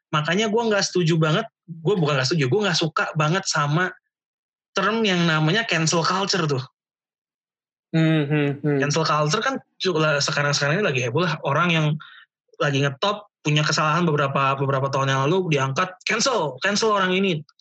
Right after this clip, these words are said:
Speaker 1: Em, itu mungkin dia melakukan itu kan dulu ketika umurnya belum terlalu dewasa, sekarang mungkin orangnya udah berubah,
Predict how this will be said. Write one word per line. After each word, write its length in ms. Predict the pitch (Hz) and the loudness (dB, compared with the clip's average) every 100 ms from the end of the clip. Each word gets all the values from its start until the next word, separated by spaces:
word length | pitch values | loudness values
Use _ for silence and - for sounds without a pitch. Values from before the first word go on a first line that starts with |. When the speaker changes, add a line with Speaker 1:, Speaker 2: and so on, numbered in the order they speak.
| - - - _ _ _ - | -20 -20 -20 _ _ _ -8
Speaker 1:
Em, 300 | 123 120 - | -8 -8 -10
itu 180 | 135 | -4
mungkin 300 | 165 151 160 | 0 0 0
dia 100 | 170 | 0
melakukan 320 | 175 151 139 127 | 2 0 -2 -4
itu 160 | 127 | -4
kan 160 | 160 175 | -2 0
dulu 320 | 151 160 156 | 0 0 -2
ketika 380 | 143 135 131 127 | -6 -8 -4 -4
umurnya 340 | 131 131 135 | -2 -2 -2
belum 400 | 127 131 127 127 | -2 -2 -2 -4
terlalu 240 | 131 123 123 | -6 -6 -4
dewasa, 480 | 156 180 175 160 160 | -2 -2 0 0 -2
sekarang 380 | - 131 147 | -2 -2 0
mungkin 160 | 151 165 | 0 0
orangnya 320 | 147 151 170 | 0 0 0
udah 80 | 139 | 0
berubah, 400 | 139 165 151 | 0 0 2